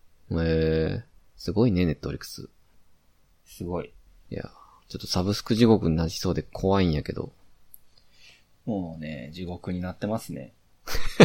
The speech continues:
Speaker 2: <laughs> なるよな。
Speaker 1: そうなの。
Speaker 2: はい。でもこれはちょっと見て、ハマりたいと思います。
Speaker 1: はい。
Speaker 2: はい。えー、ちょっ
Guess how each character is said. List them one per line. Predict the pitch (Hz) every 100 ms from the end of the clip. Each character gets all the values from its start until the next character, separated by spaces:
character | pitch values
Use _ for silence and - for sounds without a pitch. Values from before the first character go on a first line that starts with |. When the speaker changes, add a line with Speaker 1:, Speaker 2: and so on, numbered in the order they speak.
| - 165 - - -
Speaker 2:
<laughs> | - _ - - - - 139 - - - -
な | 98 101
る | 110
よ | 156 82
な。 | 82 - - - - - - - - - - - - -
Speaker 1:
そ | - 87
う | 82
な | -
の。 | - - _
Speaker 2:
は | -
い。 | - -
で | 76
も | 67
こ | 82
れ |
は | 76
ち | -
ょ | -
っ |
と |
見 | - -
て、 | - - - _ - _ - - - - - - - _ _
ハ | -
マ | 69 67
り |
た | -
い | 62
と | -
思 | 50
い | 50
ま | -
す。 | - - - - - - _ - - _ -
Speaker 1:
は | 87
い。 | - - _ _ - - - - - - -
Speaker 2:
は | 80
い。 | - - - _ -
え | 135 127 127
ー、 | -
ち |
ょ |
っ | 110